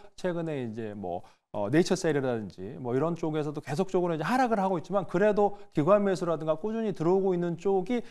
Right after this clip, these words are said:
세포 치료제 시장입니다. 그래서, 어, 메디포스트, 그다음에 이제 바이젠셀, 네이처셀, 그다음에 에스바이오메딕스 뭐 이런 종목이 하락하는데 과연 내년에 많이 올라갈 수 있는 세포 치료제 종목들을 한두 개는 꼭 찾아놓고 있으면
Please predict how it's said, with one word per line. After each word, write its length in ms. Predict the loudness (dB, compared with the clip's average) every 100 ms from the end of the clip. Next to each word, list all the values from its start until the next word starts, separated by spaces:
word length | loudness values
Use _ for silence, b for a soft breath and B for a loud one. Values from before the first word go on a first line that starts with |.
| B -6
세포 300 | -4 -2 -2
치료제 340 | 0 0 -2
시장입니다. 480 | -2 2 2 2 -2
그래서, 220 | -2 -4 b b _
어, 180 | 2 4
메디포스트, 960 | 4 2 2 0 -2 0 2 4 2 -6 -10
그다음에 480 | 0 4 4 2 -2
이제 160 | -2
바이젠셀, 720 | 0 0 2 0 0 0 2 2
네이처셀, 680 | 2 2 -4 -2 0 0 0
그다음에 240 | -2 -2
에스바이오메딕스 720 | 0 2 2 0 -6 -10 -8
뭐 100 | -2
이런 140 | 0 0
종목이 260 | -4 -4
하락하는데 560 | -2 0 0 -2 -4 -8 b b
과연 300 | 4 6 4
내년에 400 | 2 0 0 -2
많이 260 | -2 -2 0
올라갈 380 | 0 2 0 -2
수 160 | -4
있는 400 | -6 0 2 0 -2 B
세포 260 | -10 -8 -6
치료제 360 | -4 -4 -4
종목들을 520 | -6 -6 -6 -6 -4
한두 220 | -2 -2 -2
개는 220 | -2 0
꼭 320 | 2 2 -2
찾아놓고 460 | -4 0 0 -2 -4
있으면 420 | -2 -2 -2